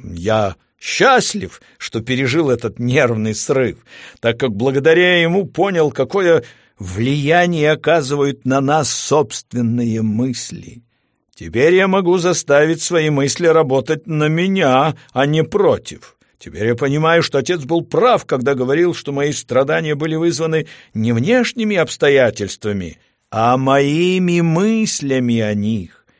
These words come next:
И как только я понял это, я излечился и больше не заболеваю. Вот такая история приключилась с этим человеком. Я глубоко убежден, что наше душевное спокойствие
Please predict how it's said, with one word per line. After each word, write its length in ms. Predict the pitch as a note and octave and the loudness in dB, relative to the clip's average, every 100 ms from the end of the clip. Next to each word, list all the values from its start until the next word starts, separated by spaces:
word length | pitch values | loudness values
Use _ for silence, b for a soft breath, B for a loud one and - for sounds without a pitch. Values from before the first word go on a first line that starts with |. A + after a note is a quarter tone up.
| _ | _
И 140 | G#2+ | -14
как 300 | F#2+ A#2 A#2 | -4 -4 -4
только 500 | _ C3 D3+ C#3 - | _ -2 -2 -6 -2
я 220 | B2+ B2+ | 2 2
понял 600 | B2 - D#3 F#3+ F3+ E3 | 0 0 0 2 2 2
это, 240 | E3+ D#3+ D3 | 4 2 -2
я 380 | B2+ D3 D3 C#3+ | 2 2 2 0
излечился 920 | F#2+ G#2+ C3+ A#2+ F#3 B3+ G#3+ - G3 | -4 -4 -4 -4 -2 -2 -4 -2 -2
и 440 | B3 C4+ G#3+ D#3 _ _ | 0 -6 -6 -8 _ _
больше 640 | F2 D#2 C3 D#3 A#2+ - | -20 0 2 2 -2 -6
не 320 | A2 G2+ D3+ | -4 0 0
заболеваю. 1040 | B2+ G2+ A2 G#2+ G2+ G2 E2+ F#2+ D#2+ D#2 _ _ _ _ _ _ _ _ _ _ _ _ _ | 0 -2 -4 -4 -6 -6 -8 -10 -12 -18 _ _ _ _ _ _ _ _ _ _ _ _ _
Вот 300 | G2 D#3 A#3+ | 0 0 2
такая 540 | - C4+ A#3 A#3 B3+ A#3+ | 2 2 4 4 4 2
история 840 | - - C#3+ D#3+ F3+ F#3+ G3+ F#3+ F#3 _ | -2 0 2 4 2 0 -2 -6 -10 _
приключилась 840 | G#2 G2 - G2+ G2 - D3 F#3 - | -4 -4 -4 -6 -4 -2 0 -2 -2
с 100 | G#2+ | -2
этим 320 | A2+ C3 C3+ | -2 -2 -8
человеком. 920 | - F#2+ F2 E2 F2+ - E2+ D#2 - _ _ _ _ _ | -6 -4 -2 -4 -6 -10 -12 -12 -16 _ _ _ _ _
Я 180 | C3 D3+ | -2 -2
глубоко 540 | C3+ D3 D3+ C#3 D#3+ D3 | 0 0 0 2 0 0
убежден, 500 | C3 C#3 A#2+ D3+ C#3+ | 0 -2 0 -2 -2
что 220 | - C3 | -4 -2
наше 280 | C3+ A#2+ A#2 | -2 -2 -4
душевное 540 | B2 - B2+ B2 B2 | -4 0 0 2 0
спокойствие 960 | A#2 - A#2+ G3+ F#3 - - A#2 A#2 | -2 -4 -2 -2 -2 -4 -4 -2 -2